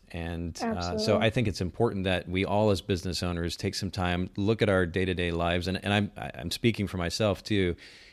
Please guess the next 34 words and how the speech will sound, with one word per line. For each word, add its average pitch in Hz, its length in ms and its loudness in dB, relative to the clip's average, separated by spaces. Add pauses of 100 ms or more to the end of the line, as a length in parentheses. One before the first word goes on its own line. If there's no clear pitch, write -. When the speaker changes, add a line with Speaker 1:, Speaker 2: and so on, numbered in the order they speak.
(140)
Speaker 1:
and 95 220 0
look 101 260 2
at 101 80 2
how 104 140 4
we're 92 100 2
spending 95 360 -2
our 85 80 -2
time, 90 280 -2
because 87 220 0
it 101 100 2
is 92 120 2
a 90 40 0
very 98 220 2
clear 107 280 2
reflection 92 680 2
of 101 200 -2
our 95 140 2
priorities, 85 640 0 (320)
and 92 80 -6
to 92 60 0
make 98 180 2
sure 110 320 4
that, 92 320 2
that 87 220 0 (120)
relationships 95 720 2
are 90 80 0
at 80 80 -2
the 80 80 -8
top 80 300 -2
of 85 80 -4
that. 71 240 -4
'Cause, - 340 -6 (240)
wow, 82 220 -2
again, 95 380 0